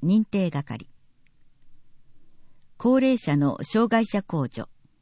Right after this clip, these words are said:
障害者手帳などをお持ちでなくても、次のすべてに該当する方は、区が交付する障害者控除対象者認定書で、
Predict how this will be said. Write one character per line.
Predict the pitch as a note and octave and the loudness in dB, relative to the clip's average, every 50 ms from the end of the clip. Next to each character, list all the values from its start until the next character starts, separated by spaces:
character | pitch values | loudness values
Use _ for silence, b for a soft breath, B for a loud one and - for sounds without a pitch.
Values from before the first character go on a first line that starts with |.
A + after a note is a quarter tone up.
| _ _ - _ _ _ - - - _ _ _ _ | _ _ -20 _ _ _ -20 -20 -20 _ _ _ _
障 | - - A3 A#3+ B3+ B3 | -4 0 2 2 4 4
害 | B3 B3+ | 2 0
者 | - B3 B3 - | 0 -2 -2 0
手 | A#3+ B3 | -2 -4
帳 | - - G#3+ F#3+ | 0 0 0 2
な | F3 E3+ E3 D#3 | 2 2 0 0
ど | D#3+ D3+ D3 C3+ | -2 -2 0 0
を | |
お | C#3 E3 | 0 0
持 | F#3 G#3 | 0 0
ち | - F#3+ F3 | -2 -2 -2
で | F#3 | -2
な | F3+ F3 F#3 - | 0 -2 -2 -4
く | - | -4
て | - D3+ D3 | -2 0 0
も、 | C#3+ C3+ C3+ C#3+ b b b b b b | 0 0 -2 -4 b b b b b b
次 | - - A3+ B3 C4 | -4 -2 4 6 6
の | A#3 G3+ G3 | 6 6 4
す | - A#3+ A3+ | 0 0 0
べ | A3+ A3+ | 0 0
て | - F3+ D#3+ | 0 0 0
に | D3 C#3+ B2 - | 0 0 0 0
該 | - E3 F3 F3+ | 0 0 0 0
当 | - E3+ F3 | 0 -2 -2
す | E3+ - E3 | -2 -4 -6
る | E3 E3+ | -6 -6
方 | - E3 E3 - D3+ C#3+ | -4 -4 -4 -2 -2 -2
は、 | C#3 C3 - - - - - - _ _ _ - - - | -2 -4 -6 -10 -18 -20 -20 -20 _ _ _ -20 -20 -4
区 | - C4 | -4 0
が | A#3+ A#3+ G3+ - | 0 0 0 0
交 | - F3 F3+ F#3 | 0 0 0 0
付 | D#3 - E3 | 0 -4 -8
す | - - D#3 | -6 -6 -4
る | D3 D3 C#3+ D3+ b b b b b b b | -2 -2 -2 -2 b b b b b b b
障 | - - A3 A3 A3 G#3 | -4 0 2 2 2 2
害 | A3 A3+ A3+ | 2 0 0
者 | - A3+ | 0 -2
控 | A3 - - G#3 G3 E3+ | -4 -2 0 0 0 0
除 | - C#3+ C#3 - - _ - | 0 0 -2 -2 -4 _ -2
対 | G#3 G#3+ A#3 | 0 0 0
象 | G#3+ - A#3 A3 A3+ | 0 0 0 0 0
者 | - - G3 F3+ | 0 -2 -4 -2
認 | - - F#3 G3+ G3+ F#3+ | 0 2 4 4 4 2
定 | - F#3+ F#3+ F#3+ | 0 0 -2 -2
書 | - - F3+ E3+ | 0 -2 -4 -4
で、 | D3+ B2+ - | -4 -6 -8